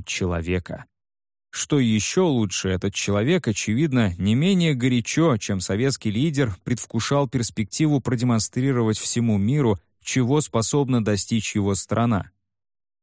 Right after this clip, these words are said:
Гагарин действительно оказался идеальным выбором. Он, несомненно, заслуживал такого резкого повышения в звании.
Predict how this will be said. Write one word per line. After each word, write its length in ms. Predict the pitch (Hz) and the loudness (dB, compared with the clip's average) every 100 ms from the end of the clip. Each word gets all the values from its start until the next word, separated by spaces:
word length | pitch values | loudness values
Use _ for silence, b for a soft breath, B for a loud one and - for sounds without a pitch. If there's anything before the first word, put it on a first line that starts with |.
| - | 0
Гагарин 480 | 123 135 147 143 131 | 0 2 2 2 2
действительно 720 | 135 - 151 190 156 147 139 | 0 0 -2 0 0 2 2
оказался 600 | 117 123 120 151 - 131 | 2 0 2 0 0 -2
идеальным 680 | - 120 120 117 101 95 90 | -2 -2 0 2 2 0 0
выбором. 540 | 107 92 92 - - _ _ _ _ _ | 0 0 -2 -6 -12 _ _ _ _ _
Он, 140 | 110 123 | 0 2
несомненно, 720 | 123 - 113 123 147 135 110 | 2 2 2 2 2 2 2
заслуживал 640 | 120 - 147 143 135 120 | 0 0 0 0 2 0
такого 400 | 120 110 123 113 | 0 0 2 2
резкого 380 | 113 113 - 110 | 2 0 0 0
повышения 580 | 104 101 101 104 98 95 | 0 -2 0 0 0 0
в 60 | |
звании. 580 | 95 107 123 95 95 - | -2 0 0 0 -4 -10